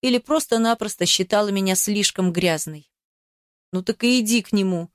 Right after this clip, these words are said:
бросила с досадой. «Иди!» махнула на закрытую дверь.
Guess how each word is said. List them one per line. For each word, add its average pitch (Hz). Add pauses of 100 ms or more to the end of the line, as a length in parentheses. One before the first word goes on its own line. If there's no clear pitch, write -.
(240)
бросила 185
с 175
досадой. 175
«Иди!» 247 (460)
махнула 208
на 202
закрытую 190
дверь. 165